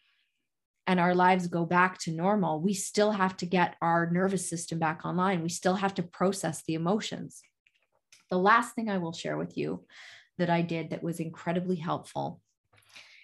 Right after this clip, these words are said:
is I forgot about this and I knew I wanted to talk about it. I journaled, I journaled a lot last year. Um, sometimes it, it,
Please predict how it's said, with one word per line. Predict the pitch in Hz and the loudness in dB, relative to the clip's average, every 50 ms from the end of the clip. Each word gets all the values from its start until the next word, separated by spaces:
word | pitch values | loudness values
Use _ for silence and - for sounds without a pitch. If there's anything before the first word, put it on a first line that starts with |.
| _ _ _ _ _ _ - | _ _ _ _ _ _ 0
is | 190 180 175 170 170 160 165 - - - - - _ _ _ _ _ _ _ _ _ _ _ _ _ _ _ _ - | 0 2 2 0 0 -2 -4 -8 -14 -14 -16 -18 _ _ _ _ _ _ _ _ _ _ _ _ _ _ _ _ -20
I | - | -14
forgot | - - 180 185 196 208 | -6 -2 0 2 2 2
about | 185 160 151 - - | 2 0 -2 -2 -4
this | - 165 - - | -6 -6 -6 -4
and | 180 175 | -2 0
I | 175 | 0
knew | 170 165 180 180 180 | 2 4 4 4 4
I | 175 170 | 4 2
wanted | 170 170 170 170 170 175 | 2 0 0 -2 -4 -6
to | 180 175 | -8 -8
talk | - 170 156 175 170 | -6 -4 -4 -4 -4
about | 180 170 - - - | -4 -4 -4 -4 -4
it. | - - - _ _ _ _ _ _ _ _ _ _ _ _ _ _ _ _ _ _ _ _ _ _ _ _ _ _ _ _ _ _ _ _ - | -4 -8 -12 _ _ _ _ _ _ _ _ _ _ _ _ _ _ _ _ _ _ _ _ _ _ _ _ _ _ _ _ _ _ _ _ -6
I | 170 | -4
journaled, | 170 165 160 170 180 185 196 202 196 190 - - _ - | -2 0 0 2 2 4 2 2 0 -2 -8 -14 _ -10
I | 180 | -4
journaled | 175 208 226 240 226 190 | 0 2 4 4 4 4
a | 165 | 2
lot | 156 156 156 156 147 143 143 - _ _ _ _ _ _ _ _ _ _ _ _ _ _ - - | 0 0 0 0 0 0 -2 -4 _ _ _ _ _ _ _ _ _ _ _ _ _ _ -4 -2
last | 165 165 170 - - - - | -2 -2 -2 -4 -8 -8 -6
year. | 160 160 156 151 156 - _ _ _ _ _ _ _ _ - | -6 -4 -4 -6 -6 -10 _ _ _ _ _ _ _ _ -6
Um, | - 165 160 165 170 - - | -4 -2 -2 -2 -4 -4 -6
sometimes | - - 185 175 175 - 180 180 175 175 165 | -6 -2 -2 -2 0 0 0 0 0 0 -2
it, | - - _ _ - | -4 -8 _ _ -6
it, | 160 165 - | -6 -6 -6